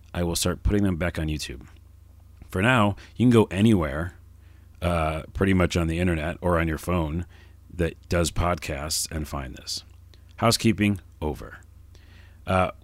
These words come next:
I wanna get into Netflix real quick. Russian Doll. This is put together by Amy Poehler.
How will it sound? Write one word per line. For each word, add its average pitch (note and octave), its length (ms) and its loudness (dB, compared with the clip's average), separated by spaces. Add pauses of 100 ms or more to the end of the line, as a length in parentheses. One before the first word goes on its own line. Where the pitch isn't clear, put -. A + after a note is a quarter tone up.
(160)
I A2+ 60 2
wanna D#3 180 8
get B2+ 220 4
into G#2 440 6
Netflix F2+ 640 2
real D#2 140 -2
quick. - 460 -4 (840)
Russian G#2+ 540 4
Doll. A2 500 2 (640)
This - 180 0
is G#2+ 180 4
put - 220 0
together G#2+ 240 4
by F#2 160 0
Amy G#2 240 4
Poehler. G2+ 560 2